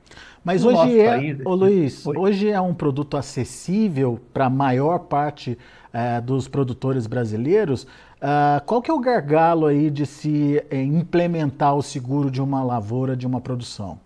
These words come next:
Speaker 2: Primeiro, é muito importante,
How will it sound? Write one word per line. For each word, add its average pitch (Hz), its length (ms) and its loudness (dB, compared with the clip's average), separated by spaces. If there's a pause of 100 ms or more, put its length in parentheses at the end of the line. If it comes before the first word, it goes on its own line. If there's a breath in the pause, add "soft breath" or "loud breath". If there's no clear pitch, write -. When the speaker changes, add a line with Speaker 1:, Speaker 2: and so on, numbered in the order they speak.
(1400)
Speaker 2:
Primeiro, 202 380 4
é 170 40 2
muito 185 260 -4
importante, 143 920 -2